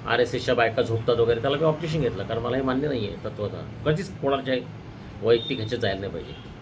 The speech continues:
तुमच्या मिसेसबद्दल लोकांनी ट्रोलिंग केलं, तेही मला मान्य नाही आहे. तत्वतः आपण एक स्टँड घेतला पाहिजे ना.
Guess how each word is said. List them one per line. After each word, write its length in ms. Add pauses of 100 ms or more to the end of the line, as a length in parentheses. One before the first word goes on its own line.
(2500)
तुमच्या 220
मिसेसबद्दल 460
लोकांनी 280
ट्रोलिंग 260
केलं, 180 (180)
तेही 140
मला 240
मान्य 240
नाही 220
आहे. 100 (760)
तत्वतः 380
आपण 220
एक 80
स्टँड 260
घेतला 200
पाहिजे 200
ना. 60